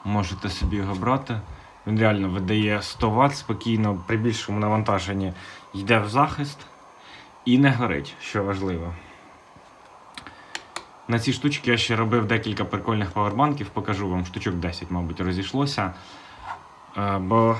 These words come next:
це наштовхнуло мене на таку думку, що можна використовувати цей інвертор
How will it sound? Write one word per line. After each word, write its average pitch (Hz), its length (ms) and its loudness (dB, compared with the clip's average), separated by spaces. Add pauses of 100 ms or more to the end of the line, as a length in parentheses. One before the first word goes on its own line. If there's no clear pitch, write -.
(140)
це 131 140 2
наштовхнуло 123 540 4
мене 120 160 6
на 113 100 4
таку 117 200 -2
думку, 156 340 6
що - 220 2
можна 117 420 4
використовувати 107 1080 0 (560)
цей 117 440 0
інвертор 104 760 2